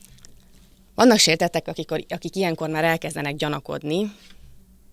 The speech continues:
de van, aki egyből el is hessegeti ezt a gondolatot, hogy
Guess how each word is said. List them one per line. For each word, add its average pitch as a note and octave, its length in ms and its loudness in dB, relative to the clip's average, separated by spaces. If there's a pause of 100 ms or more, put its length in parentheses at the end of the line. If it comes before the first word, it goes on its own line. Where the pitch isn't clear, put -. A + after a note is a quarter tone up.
(200)
de E3 140 -2
van, G3 140 2
aki G3 180 0
egyből E3 240 2
el D3+ 60 2
is C#3 100 0
hessegeti C#3+ 460 -4
ezt - 140 -10
a C#3 60 -6
gondolatot, C3+ 520 -10
hogy - 220 -14